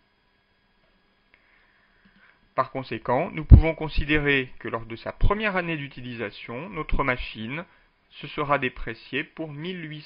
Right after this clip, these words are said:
cents euros. Ce sera bien évidemment la valeur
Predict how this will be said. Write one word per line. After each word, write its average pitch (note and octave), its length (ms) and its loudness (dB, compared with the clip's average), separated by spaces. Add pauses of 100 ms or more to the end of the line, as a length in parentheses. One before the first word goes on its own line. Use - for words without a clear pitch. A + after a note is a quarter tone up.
cents C#3 160 -8
euros. A#2+ 360 -12 (920)
Ce - 180 -14
sera - 480 0
bien C3+ 220 0
évidemment A#2+ 500 -2
la C3+ 140 0
valeur A#2 500 -2